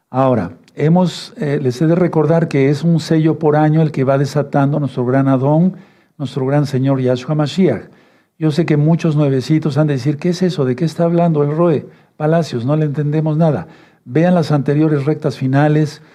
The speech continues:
vean unos videos que le titulé Profundidades del Reino de los Cielos, etcétera, etcétera, y entonces le van a entender mucho mejor. Pero ahorita con todo ese embrollo que hay, ese problema que hay de los buques,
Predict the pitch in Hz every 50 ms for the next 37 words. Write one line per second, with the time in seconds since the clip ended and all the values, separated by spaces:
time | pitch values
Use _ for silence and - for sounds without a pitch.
0 | - _ _ _ 139 143 156 165 180 170 170 160 156 143 131 127 135 131 131 147
1 | 151 156 147 - - 135 131 127 - 131 120 - 139 131 131 143 151 160 160 151
2 | 143 - - - _ _ _ _ _ _ _ _ _ _ _ _ _ _ _ -
3 | 147 143 - 156 151 147 143 143 151 165 170 151 135 139 127 131 139 147 156 143
4 | 139 135 123 113 113 - - 151 143 147 151 147 147 135 - 135 123 123 - 151
5 | 151 147 147 131 127 120 - - 143 143 147 147 139 143 - - - _ _ -
6 | 131 131 151 147 147 143 135 143 143 143 139 135 131 123 123 131 131 127 127 120
7 | 120 - 117 113 107 95 - - 90 - - _ _ _ _ _ _ _ _ _
8 | _ _ _ _ _ _ _ _ _ _ _ - 151 143 147 147 151 160 190 196
9 | 202 214 202 - 190 165 160 151 - - 170 175 170 170 170 175 170 165 - -
10 | 170 156 139 139 143 135 147 165 170 160 135 135 139 127 123 - 135 143 143 147
11 | 151 151 156 156 - 151 139 151 143 139 139 151 151 143 135 127 117 - 147 147
12 | 147 147 135 131 127 127 117 127 147 165 151 156 147 135 139 139 139 - -